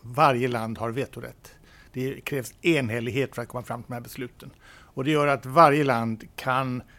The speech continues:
pressa fram någon typ av eftergifter, någon typ av förmåner. Och precis som Katarina säger så är det då så att, att de flesta länder får detta i form av, av tillskott av olika slag.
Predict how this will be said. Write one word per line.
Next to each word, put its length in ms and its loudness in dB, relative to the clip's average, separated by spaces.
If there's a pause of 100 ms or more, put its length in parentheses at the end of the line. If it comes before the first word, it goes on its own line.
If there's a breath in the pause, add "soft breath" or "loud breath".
(320 soft breath)
pressa 280 -2
fram 440 -2
någon 220 -2
typ 320 -12
av 160 -8
eftergifter, 680 -10
någon 160 -8
typ 240 -10
av 80 -6
förmåner. 680 -6 (420 loud breath)
Och 160 -6
precis 240 -2
som 100 -6
Katarina 380 -4
säger 400 2
så 160 -4
är 120 0
det 100 -4
då 180 -4
så 220 -6
att, 200 -8 (320 soft breath)
att 360 -16
de 200 -8
flesta 680 -4
länder 460 -2
får 320 -6
detta 260 -6
i 60 -6
form 280 -4
av, 160 -4 (220)
av 120 -12
tillskott 760 -2
av 80 0
olika 220 -4
slag. 300 0